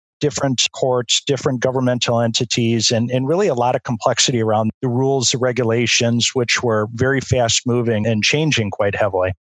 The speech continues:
What we had to do is engineer very strong and complex solutions that really aimed for a hundred percent accuracy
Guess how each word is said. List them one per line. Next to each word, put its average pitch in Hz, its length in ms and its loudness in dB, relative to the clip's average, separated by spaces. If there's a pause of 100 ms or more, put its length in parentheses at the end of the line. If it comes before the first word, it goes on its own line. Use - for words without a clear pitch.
What 139 160 0
we 120 120 0
had 120 220 0
to 117 80 -4
do 123 300 0
is - 220 0 (140)
engineer 147 440 2
very 127 280 0
strong 123 600 0
and 113 240 0
complex 123 560 -2
solutions 117 640 0 (420)
that 123 200 2 (100)
really 160 380 0
aimed 127 280 2
for 120 200 0
a 104 40 -2
hundred 120 280 -2
percent 117 360 0
accuracy 107 720 0